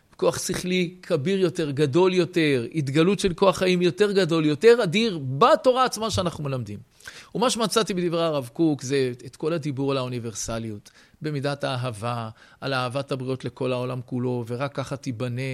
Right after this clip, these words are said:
הלאומיות הישראלית וסגולת ישראל. ואחר כך באגרות,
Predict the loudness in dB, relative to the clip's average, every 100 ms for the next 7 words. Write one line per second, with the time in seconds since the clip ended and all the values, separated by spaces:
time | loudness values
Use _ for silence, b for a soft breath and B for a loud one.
0 | -8 B B B -6 -2 -2 -2 -4 -2
1 | -4 -4 -4 -4 -4 -6 -8 -8 -6 -6
2 | -6 -8 -8 -6 -8 -10 B B B -4
3 | -4 -4 -2 -2 -2 2 2 2 -2